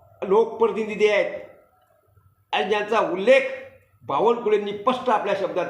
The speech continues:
केला की आमदार खासदारांचे फोनसुद्धा अधिकाऱ्यांनी कारवाईच्या वेळेस घेऊ नका, कारवाया करा,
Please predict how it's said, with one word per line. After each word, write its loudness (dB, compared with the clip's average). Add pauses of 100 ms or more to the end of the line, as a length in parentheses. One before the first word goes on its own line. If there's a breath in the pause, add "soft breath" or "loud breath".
केला -6 (1120)
की -4
आमदार 2
खासदारांचे 0
फोनसुद्धा 0
अधिकाऱ्यांनी 0
कारवाईच्या 0
वेळेस -2
घेऊ -4
नका, 0 (1000)
कारवाया 6
करा, 0